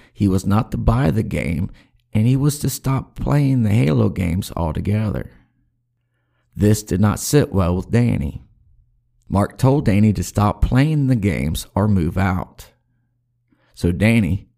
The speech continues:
went to his friend Johnson's house. I can understand that Mark was trying to make sure that his son Danny was doing right, and probably didn't expect Danny to leave the house.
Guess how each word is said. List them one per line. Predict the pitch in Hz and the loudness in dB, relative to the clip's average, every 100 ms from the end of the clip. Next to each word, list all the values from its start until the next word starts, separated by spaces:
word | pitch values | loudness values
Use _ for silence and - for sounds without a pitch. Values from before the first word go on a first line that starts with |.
| _ | _
went | 107 - | -2 0
to | - | 0
his | 110 - | 0 0
friend | - 85 85 - - | -2 -2 -2 -6 -2
Johnson's | 104 113 127 82 - | 2 2 0 -6 -8
house. | - - 104 - - - _ _ _ _ _ _ _ _ - | -8 -10 -12 -18 -20 -20 _ _ _ _ _ _ _ _ -12
I | - | -8
can | - 113 | -4 -2
understand | 170 226 156 - 123 120 113 | 0 -2 -2 0 2 4 2
that | 98 | 0
Mark | 95 101 - | 0 0 0
was | 101 - | -4 -6
trying | - 113 101 104 98 | -2 2 2 2 0
to | 92 - - - - - | 0 -2 -2 -4 -8 -2
make | 110 110 | 0 2
sure | - 120 104 101 104 - | 0 2 4 2 -2 -6
that | - 95 | -2 2
his | 98 | 0
son | - 120 107 101 | 0 2 4 4
Danny | 98 107 110 | 2 2 2
was | 95 92 | 0 -2
doing | 98 78 64 | -4 -4 -2
right, | 82 85 50 - _ _ _ _ _ _ _ _ | -4 -4 -6 -12 _ _ _ _ _ _ _ _
and | - 139 | -2 0
probably | - 104 - | 2 2 2
didn't | 110 117 - 92 - - | 2 2 0 -6 -6 -6
expect | 98 - 110 - | -6 -2 -2 -2
Danny | 92 95 98 95 | -4 -2 0 -2
to | 71 | -4
leave | 80 71 78 | -4 -4 -6
the | - | -6
house. | - - - - - - | -8 -8 -10 -14 -16 -18